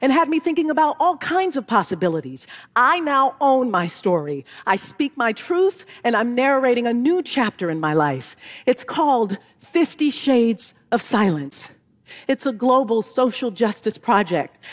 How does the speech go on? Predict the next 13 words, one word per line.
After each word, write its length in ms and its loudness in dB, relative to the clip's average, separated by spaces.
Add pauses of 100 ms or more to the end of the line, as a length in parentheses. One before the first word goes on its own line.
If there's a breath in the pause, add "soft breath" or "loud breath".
(140)
and 140 2
we're 80 -2
working 400 0
to 100 -2
film 420 0
an 80 -4
upcoming 440 -2
documentary 720 0
to 100 -8
give 180 2
voice 400 0
and 100 -2
dignity 520 0